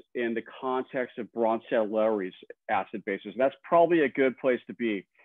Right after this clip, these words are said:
So Bronsted-Lowry acids donate protons and the bases accept protons. One of the limitations is that the system only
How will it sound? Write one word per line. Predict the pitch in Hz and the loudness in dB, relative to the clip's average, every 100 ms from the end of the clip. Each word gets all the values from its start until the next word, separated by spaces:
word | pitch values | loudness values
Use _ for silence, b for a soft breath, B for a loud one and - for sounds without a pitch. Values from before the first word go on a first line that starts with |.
| b b - | b b 0
So | 160 | 2
Bronsted-Lowry | 135 143 156 190 - 214 156 147 156 156 - | 4 2 2 2 0 -4 0 2 2 0 0
acids | 127 131 127 107 _ | -2 -2 -8 -18 _
donate | 139 127 143 127 | 2 2 2 -2
protons | - 127 123 131 120 120 117 | 0 0 0 -4 -6 -4 -6
and | 110 | -6
the | 104 | -4
bases | 113 110 110 | -2 -2 -6
accept | 110 - - 160 - | -12 -6 0 0 2
protons. | 139 120 - 120 117 - b b _ | 2 2 0 -4 -4 -8 b b _
One | 143 185 | 4 4
of | |
the | 185 | 4
limitations | 165 175 165 - 160 175 175 127 | 2 2 0 0 -2 0 -4 -4
is | 127 131 | -6 0
that | 127 - | 0 0
the | 127 - | -10 -8
system | 151 - 135 - | -10 -6 -6 -2
only | 143 143 143 | 0 0 -2